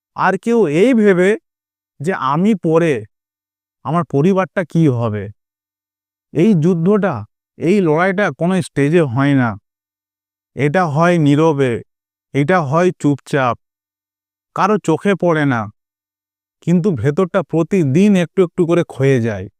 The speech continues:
তবুও সে থেমে থাকে না, কারণ জানে তো থেমে গেলেই সব কিছু শেষ হয়ে যাবে।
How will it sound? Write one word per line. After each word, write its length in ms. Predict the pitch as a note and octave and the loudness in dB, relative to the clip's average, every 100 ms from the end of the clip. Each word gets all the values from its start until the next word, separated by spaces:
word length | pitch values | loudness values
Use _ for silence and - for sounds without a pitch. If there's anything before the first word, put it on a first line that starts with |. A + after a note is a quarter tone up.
| _ _ _ _ _ _ _ _ _ _ _ E3+ | _ _ _ _ _ _ _ _ _ _ _ -2
তবুও 320 | F#3 A#3 C4+ | 2 4 2
সে 200 | - B3 C4+ | 2 0 -2
থেমে 320 | - E3+ A#3+ | 0 0 0
থাকে 240 | G3+ G#3 A#3+ | 0 -2 0
না, 140 | E3+ G#2 G2+ _ _ _ _ _ _ _ _ _ _ _ _ F3 | -2 -6 -16 _ _ _ _ _ _ _ _ _ _ _ _ -4
কারণ 220 | G3+ A#3+ | 0 0
জানে 260 | F3 F#3+ B3 - | 2 2 2 2
তো 120 | F3+ A2+ _ _ - | 0 -2 _ _ -8
থেমে 260 | D3 G3 A#3 | -4 -2 2
গেলেই 260 | A#3+ B3+ A#3 | 2 2 0
সব 200 | F#3 F#3 | -2 -4
কিছু 200 | A#3+ A3+ G3 | -2 -2 -2
শেষ 280 | F#3 A3+ G3+ | 0 0 2
হয়ে 180 | F#3 D#3+ | 0 2
যাবে। 260 | B2+ G#2 | 0 -4